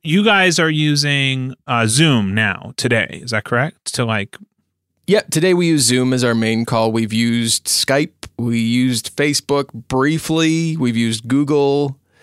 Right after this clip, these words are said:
Speaker 2: Um, so we've used a few different platforms, um, and at, at this point in time have settled on Zoom as our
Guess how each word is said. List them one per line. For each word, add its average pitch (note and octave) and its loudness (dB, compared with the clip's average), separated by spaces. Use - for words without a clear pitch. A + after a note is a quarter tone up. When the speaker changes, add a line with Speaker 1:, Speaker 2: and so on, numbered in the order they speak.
Speaker 2:
Um, G2+ -2
so B2 -2
we've B2+ 0
used E3+ 0
a C3 2
few D3+ 0
different C3+ -2
platforms, G2 -2
um, F#2+ -2
and G2 -4
at, G#2+ -6
at A#2 -8
this F3+ 2
point D3 -2
in B2+ 0
time C3 2
have C3 -2
settled A2 0
on G#2 0
Zoom G2+ -2
as G2+ -2
our E2 -4